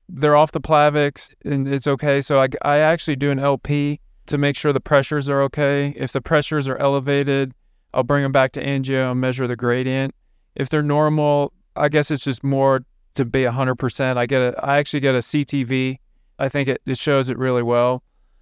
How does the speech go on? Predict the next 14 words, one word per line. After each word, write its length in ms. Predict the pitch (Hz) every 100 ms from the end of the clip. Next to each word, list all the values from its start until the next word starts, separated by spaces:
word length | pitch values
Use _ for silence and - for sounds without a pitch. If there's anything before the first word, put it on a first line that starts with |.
| _
You 140 | 131 135
don't 140 | 131
get 120 | 123
that 200 | 123 117
subtraction 880 | - 139 - 123 120 - 127 117 110 - _ _ -
that 200 | 110 -
you 160 | 120
do 300 | 117 117 113
on 180 | 107 107
the 320 | 104 104 95 -
M 220 | 120 117
R 160 | 113 110
V. 320 | 113 110 110 - _ _ _ _ _
And 420 | 120 127 123 120